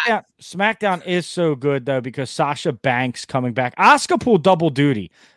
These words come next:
Speaker 2: Like, so I don't wanna overlook her. She had two very good matches. I think
Speaker 1: No, they
Speaker 2: Asuka,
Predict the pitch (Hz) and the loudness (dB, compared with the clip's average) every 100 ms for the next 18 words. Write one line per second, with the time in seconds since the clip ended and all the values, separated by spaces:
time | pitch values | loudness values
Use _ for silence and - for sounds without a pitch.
0 | - 165 160 - - 190 160 233 311 262 | 0 2 2 0 2 2 4 4 4 4
1 | 202 190 165 165 160 180 185 202 208 - | 2 2 2 -2 0 -2 -2 -2 -2 -2
2 | - 214 151 120 156 196 170 165 135 120 | -4 -2 -4 0 2 2 2 0 0 -4
3 | 98 - _ - _ _ _ _ _ 147 | -6 -16 _ -20 _ _ _ _ _ 0
4 | 156 185 427 180 277 | 0 2 4 4 4